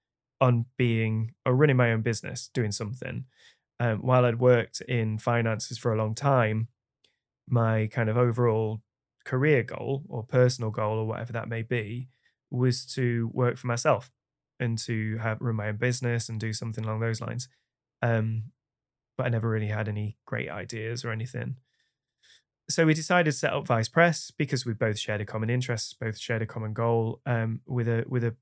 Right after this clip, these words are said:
with a view to, um, to doing that. So that's really where we met, through doing the interviews and being in the poster world and just getting on.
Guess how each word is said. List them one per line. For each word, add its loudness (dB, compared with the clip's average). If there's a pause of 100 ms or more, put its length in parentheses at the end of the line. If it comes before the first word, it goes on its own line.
(100)
with -2
a 0
view 0
to, -2
um, 0
to -6
doing 0
that. 2
So 0
that's 4
really 4
where 4 (340)
we 4
met, 4 (160)
through 2 (180)
doing -2
the 0
interviews -2
and -4
being -2
in -4
the -4
poster -2
world -4
and -4
just -8
getting -2
on. 0